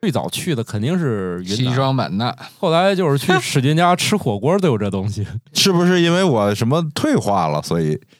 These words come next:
Speaker 3: 可以接受了？
Speaker 2: 那，那不一定啊，那不一定。就是每个人不同的时间有不同的偏好啊，而且它是有配搭的啊。推荐大家就是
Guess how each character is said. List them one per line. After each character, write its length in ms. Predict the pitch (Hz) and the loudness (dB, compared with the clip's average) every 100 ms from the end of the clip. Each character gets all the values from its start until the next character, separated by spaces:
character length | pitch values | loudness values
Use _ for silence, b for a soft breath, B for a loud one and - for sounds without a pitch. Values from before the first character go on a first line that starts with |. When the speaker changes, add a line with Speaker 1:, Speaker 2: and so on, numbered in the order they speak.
| B B B B _ | B B B B _
Speaker 3:
可 160 | - 117 | -2 0
以 100 | 117 | 0
接 240 | 87 110 | 0 0
受 180 | 113 123 | 0 0
了？ 80 | 98 | 0
Speaker 2:
那， 80 | 214 | 2
那 180 | 208 175 | 2 2
不 100 | 139 | 2
一 120 | 123 | 0
定 120 | 135 | 0
啊， 160 | 98 95 | -2 -2
那 120 | 123 | -2
不 100 | 123 | -2
一 60 | 123 | -4
定。 220 | 117 107 | -4 -4
就 100 | 156 | -4
是 80 | 143 | -2
每 160 | 120 | -2
个 60 | 120 | 0
人 260 | 160 170 175 | 0 0 0
不 100 | 175 | 0
同 180 | 151 160 | 2 2
的 180 | 160 | 2
时 200 | 143 - | 2 0
间 180 | 143 156 | 0 2
有 80 | 151 | 2
不 100 | 127 | 0
同 140 | 139 | 0
的 60 | 143 | 0
偏 280 | 131 139 147 | 2 2 2
好 200 | 147 - | 0 0
啊， 320 | 127 113 110 101 | -4 -2 -2 0
而 220 | 123 240 | 0 2
且 240 | - 143 | 2 0
它 200 | 117 202 | 2 0
是 140 | 202 202 | 0 0
有 180 | 120 | 0
配 260 | 104 - 175 | -2 -4 -4
搭 240 | 110 92 | -4 -4
的 140 | 131 120 | -2 0
啊。 200 | 90 107 | 0 -2
推 260 | 110 190 185 | -2 -4 0
荐 200 | 190 139 | 0 0
大 120 | 135 | 2
家 180 | 127 120 | 0 0
就 160 | 120 | -2
是 340 | 113 107 87 | -4 -4 -6